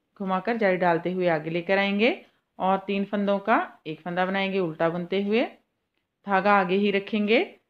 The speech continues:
जाली डालेंगे और लास्ट के फ़ाइव फंदे सीधे, टू, थ्री, फ़ोर,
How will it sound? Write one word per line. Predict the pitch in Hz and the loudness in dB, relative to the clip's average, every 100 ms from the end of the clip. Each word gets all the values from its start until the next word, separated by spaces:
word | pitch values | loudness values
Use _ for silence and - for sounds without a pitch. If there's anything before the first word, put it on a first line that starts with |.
| _ - | _ -4
जाली | 180 180 | 2 4
डालेंगे | 196 196 202 233 285 | 4 4 2 2 0
और | - 185 | 0 0
लास्ट | 175 175 175 - | 2 0 -2 -6
के | |
फ़ाइव | 190 175 165 | -4 -2 -2
फंदे | 180 247 | -4 -4
सीधे, | 302 170 143 143 139 _ | -4 -10 -12 -12 -14 _
टू, | 175 180 214 339 _ _ _ _ _ _ _ _ | -6 -4 -4 -6 _ _ _ _ _ _ _ _
थ्री, | - 214 214 262 - _ _ _ _ _ _ _ - | 0 2 2 0 -2 _ _ _ _ _ _ _ -2
फ़ोर, | 196 190 226 | 2 4 2